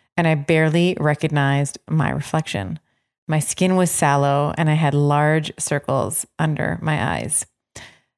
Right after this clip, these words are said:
My belly was bloated, and I had put on a lot of weight in my belly, in my bum, and my thighs. I looked aged, I looked tired, I looked sickly.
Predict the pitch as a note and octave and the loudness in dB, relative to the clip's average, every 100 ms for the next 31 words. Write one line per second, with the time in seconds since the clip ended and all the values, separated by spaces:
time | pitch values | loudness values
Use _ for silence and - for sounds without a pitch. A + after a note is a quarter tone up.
0 | _ E3+ E3 D#3 D#3 D#3 D3 F#3 G3+ G3 | _ 0 2 4 4 2 2 2 4 6
1 | F#3+ F#3 F3+ F3+ F3 E3 D3+ - F3 E3 | 4 4 0 0 2 2 2 0 2 2
2 | E3 - D3 D3 C#3+ D3 - C#3+ C#3+ C#3+ | 2 2 2 4 4 2 0 -2 0 0
3 | - D3+ C#3+ C#3+ F3+ F3 F3 E3+ - C#3+ | 0 0 2 4 4 4 2 2 0 0
4 | C#3 D3+ D3 D3 D3 C#3+ D3+ - D2 D2 | 2 2 2 0 0 0 0 -2 -2 -2
5 | D#3+ - - - - _ - D#3+ C#3+ D#3 | -6 -8 -14 -20 -20 _ -4 -2 -2 -2
6 | - E3+ D#3 E3 D#3+ D3+ D3+ - D#3 C#3+ | 0 0 4 4 4 0 -2 -2 0 0
7 | C#3+ - - D#3 D3+ D3 C#3+ C#3+ - - | -2 -6 0 2 2 2 2 0 -2 -4
8 | - - - - - - - | -4 -8 -8 -8 -6 -6 -6